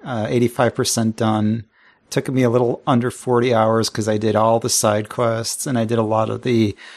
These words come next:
you know, get, hit a guy in the nuts fifty times and, you know, all those, those little things that aren't really achievements or trophies, they're just in the game.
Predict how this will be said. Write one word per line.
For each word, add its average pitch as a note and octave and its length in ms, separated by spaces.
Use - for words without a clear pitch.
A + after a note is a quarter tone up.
you C3 120
know, G#2 340
get, A2 280
hit A#2+ 160
a A#2 80
guy A2+ 240
in A2 60
the G#2+ 80
nuts G#2 320
fifty - 340
times G2+ 500
and, G#2 440
you A#2+ 80
know, C3+ 300
all A#2+ 160
those, A2+ 500
those C#3+ 220
little C#3+ 160
things B2+ 440
that A#2+ 100
aren't B2 140
really B2+ 200
achievements A2+ 540
or A#2 80
trophies, G#2+ 440
they're B2 100
just A#2+ 180
in A2 100
the A2 100
game. A2 340